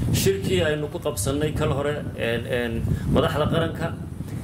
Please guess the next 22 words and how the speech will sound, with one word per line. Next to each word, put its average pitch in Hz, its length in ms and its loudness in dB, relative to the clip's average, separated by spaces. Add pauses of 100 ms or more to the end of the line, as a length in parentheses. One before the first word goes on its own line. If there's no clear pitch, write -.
(180)
Intuba 202 420 4
waxay 170 240 0
tusaysaa, 160 520 -2
haddaa 165 280 0
u 180 80 -4
fiirsateen, 151 680 0
sida 160 240 2
shacweynaha 147 540 0
Soomaaliyeed 127 680 0 (760)
ugu 175 220 4
hilowlay 190 640 4
dow-, 180 480 -2
hiloobay 185 460 4
dowladnimada. 147 580 2 (640)
Dowlad 156 340 4
jacaylka, 170 480 0 (300)
inay 156 260 2
dowlad 185 320 2
jecel 196 320 0
yihiin, 196 300 0 (680)
in 214 160 4
laga 214 200 4